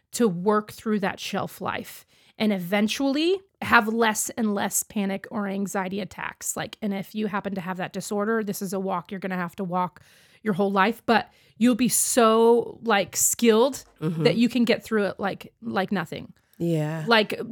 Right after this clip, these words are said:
Speaker 1: starting up the production on this, I, I had a,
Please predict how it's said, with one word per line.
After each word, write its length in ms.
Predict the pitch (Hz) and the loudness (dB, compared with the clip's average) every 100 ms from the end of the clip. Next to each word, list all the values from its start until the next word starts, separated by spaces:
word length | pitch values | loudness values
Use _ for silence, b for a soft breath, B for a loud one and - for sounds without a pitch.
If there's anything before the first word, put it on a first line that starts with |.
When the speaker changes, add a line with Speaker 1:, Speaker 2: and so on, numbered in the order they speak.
| 220 | -6
Speaker 1:
starting 440 | - - 277 277 269 | -4 2 2 4 0
up 100 | 262 | 0
the 60 | |
production 340 | 247 240 226 220 | 0 0 2 0
on 100 | 196 | 2
this, 360 | 294 - - - | 0 0 -4 0
I, 480 | 208 214 208 208 - | 0 2 2 0 -2
I 140 | 208 208 | -2 -2
had 200 | 208 202 | 0 0
a, 220 | 180 | -2